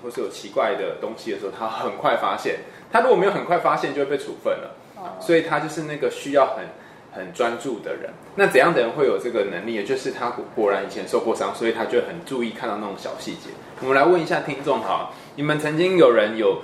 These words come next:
Speaker 1: 类似的经验，然后你发现你很容易可以去注意到一些风吹草动，然后你就知道说对方他是不是有可能会背叛你，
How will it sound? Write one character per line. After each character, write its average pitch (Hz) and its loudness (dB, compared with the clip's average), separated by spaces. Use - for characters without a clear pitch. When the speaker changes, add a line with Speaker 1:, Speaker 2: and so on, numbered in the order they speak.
Speaker 1:
类 156 6
似 156 -2
的 135 4
经 131 -4
验， 127 -2
然 110 -2
后 135 -2
你 107 -2
发 127 2
现 131 -2
你 110 -6
很 104 -8
容 98 4
易 165 2
可 143 -4
以 120 2
去 139 -8
注 139 -4
意 127 -4
到 120 4
一 120 0
些 127 0
风 120 -2
吹 123 0
草 98 -4
动， 90 2
然 110 4
后 139 0
你 117 -8
就 123 -4
知 120 -10
道 120 6
说 123 0
对 135 2
方 113 0
他 113 0
是 - -16
不 123 -12
是 120 -6
有 117 0
可 - -10
能 98 -10
会 101 -8
背 113 2
叛 104 -2
你， 90 -10